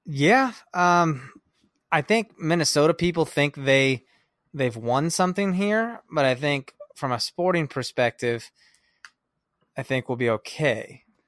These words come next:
Like, I don't know. He hasn't, he didn't add many goals or anything last year. He didn't do a whole lot on that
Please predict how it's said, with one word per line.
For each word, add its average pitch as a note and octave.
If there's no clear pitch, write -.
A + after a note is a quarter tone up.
Like, C#3+
I G3
don't C#3
know. B2+
He D3+
hasn't, D#3+
he D3
didn't F3
add D3+
many C#3
goals C3+
or B2+
anything B2
last A#2+
year. C3+
He B2
didn't C3
do C#3
a C3
whole B2
lot A#2+
on A2+
that C#3